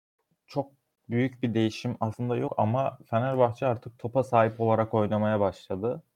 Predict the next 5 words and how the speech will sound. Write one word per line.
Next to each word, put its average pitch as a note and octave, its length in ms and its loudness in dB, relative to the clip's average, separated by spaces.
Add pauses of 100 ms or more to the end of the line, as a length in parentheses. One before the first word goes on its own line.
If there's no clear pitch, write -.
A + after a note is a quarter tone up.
(340)
Bunun, A#2 320 -4 (260)
e, G#2+ 140 2 (680)
bunu B2+ 200 4
gördük G#2 340 6
aslında G2+ 400 -6